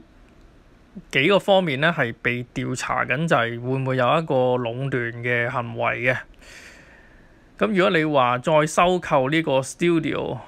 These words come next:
呃，將隻腳係伸入去呢個串流娛樂嘅產業，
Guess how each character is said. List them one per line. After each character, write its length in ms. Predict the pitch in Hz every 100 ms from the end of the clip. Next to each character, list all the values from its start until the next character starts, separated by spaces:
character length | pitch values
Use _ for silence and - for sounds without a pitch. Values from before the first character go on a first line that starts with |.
| -
呃， 340 | 165 131 123 120
將 240 | 185 175
隻 180 | 156 131 -
腳 180 | 151 131 -
係 240 | - 135 117
伸 340 | - 175 170
入 180 | 135 131
去 320 | 139 135 143
呢 40 |
個 160 | 156 135 127 - -
串 260 | - 151 139
流 180 | 117 117
娛 240 | 120 123
樂 240 | 131 127 127
嘅 120 | 147
產 280 | 135 127 127
業， 260 | 185 165